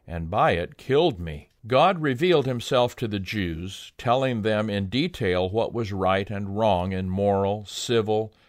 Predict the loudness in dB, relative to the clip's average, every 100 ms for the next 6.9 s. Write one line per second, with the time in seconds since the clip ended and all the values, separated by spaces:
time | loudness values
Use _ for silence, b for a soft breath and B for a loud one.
0 | b -6 0 4 4 4 0 0 -2 -4
1 | -4 -4 -4 0 0 0 -2 0 2 0
2 | -8 -14 -20 b b b b b b 2
3 | 4 4 2 0 0 -2 -2 -2 0 -4
4 | -2 -2 0 -2 -2 -6 -8 -6 -2 2
5 | 4 4 2 0 -4 -6 -6 -4 -2 0
6 | 0 -2 -4 -2 0 0 -2 -8